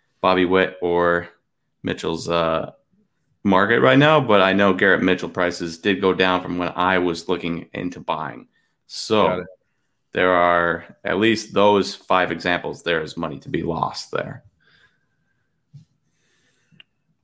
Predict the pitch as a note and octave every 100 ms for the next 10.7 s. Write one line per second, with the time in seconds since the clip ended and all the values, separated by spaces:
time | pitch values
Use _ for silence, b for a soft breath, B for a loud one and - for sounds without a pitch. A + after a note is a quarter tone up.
0 | _ A2+ A#2+ G#2 G2 - _ G#2+ G#2 G#2+
1 | A#2 G#2+ - B2 A2+ A#2 A2 G#2 G2+ G2+
2 | G2+ G2 G2 F#2+ F#2+ F#2+ F#2+ G2 E2+ F2
3 | - A2 C3 C#3+ C#3+ C#3+ D3 - - -
4 | b b b _ _ _ _ _ _ _
5 | _ _ _ _ _ _ _ _ _ _
6 | _ _ _ _ _ _ _ _ _ _
7 | _ _ _ _ _ b b b C3+ C3+
8 | C#3 A#2 B2 B2+ B2 B2+ A#2+ A#2 - C3+
9 | C3+ - B2+ A2+ - B2 A#2 A#2 - A2+
10 | G#2 A2 G2+ G2+ G2+ G2+